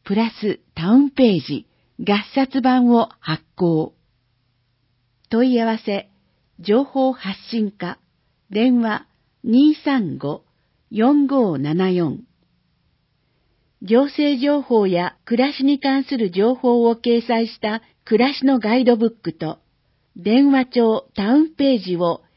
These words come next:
一冊にまとめた冊子を発行する契約をエヌティーティータウンページ社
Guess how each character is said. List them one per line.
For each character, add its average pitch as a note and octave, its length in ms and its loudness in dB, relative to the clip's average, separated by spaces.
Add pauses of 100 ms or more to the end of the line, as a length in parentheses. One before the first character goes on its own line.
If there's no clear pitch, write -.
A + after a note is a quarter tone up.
(240)
一 A3+ 120 0 (140)
冊 C4+ 240 -4
に A#3 140 2
ま E3+ 120 -4
と A3+ 120 -2
め A3+ 120 0
た A3+ 140 -4
冊 A#3+ 320 -6
子 F#3+ 120 -4
を E3 80 -4
発 F#3 300 -12
行 A3+ 200 -2
す A3 100 -10
る A3 180 -2
契 G#3+ 200 0
約 G3+ 360 -4
を E3+ 220 -4 (300)
エ G#3+ 160 0
ヌ C4+ 120 4
テ C#4 120 -2
ィ C4+ 140 2
ー B3+ 60 -12
テ - 100 -4
ィ G#3+ 160 -2
ー - 120 -14
タ F#3 160 -6
ウ C4+ 180 4
ン C4 40 0
ペ B3+ 240 2
ー A#3+ 40 -2
ジ A3+ 120 -6
社 E3+ 260 -6